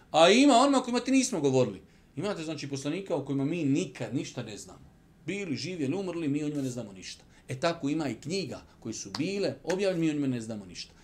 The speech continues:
Ono što znamo, Kur'an, Tevrat, Inđil, Zebur i Suhufi Musa, alejhi salatu selam, Suhufi Ibrahime, o Musa, Ibrahimovi i Musaovi. E, kaže,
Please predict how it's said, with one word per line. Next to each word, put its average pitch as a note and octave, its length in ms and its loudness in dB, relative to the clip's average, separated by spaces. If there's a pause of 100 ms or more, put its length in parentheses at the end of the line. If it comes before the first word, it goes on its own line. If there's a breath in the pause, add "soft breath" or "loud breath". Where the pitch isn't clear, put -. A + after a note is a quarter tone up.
(140 soft breath)
Ono A#3 220 -4
što A2+ 160 -12
znamo, D3+ 480 -4 (320 loud breath)
Kur'an, D#3 420 -4
Tevrat, C#3+ 420 -2
Inđil, D3+ 400 -4 (180)
Zebur D#3 540 0
i E3 280 -2
Suhufi C#3+ 520 -2 (640 loud breath)
Musa, A#2+ 480 4 (320)
alejhi A2 200 -4
salatu A2 340 -6
selam, A2+ 360 -4 (300 loud breath)
Suhufi C3 320 -4
Ibrahime, C#3 580 0
o A#2+ 140 0
Musa, D#3 340 0
Ibrahimovi B2 560 -2
i G#2+ 60 0
Musaovi. F2 480 -6 (300)
E, C3 140 -2
kaže, C3 320 6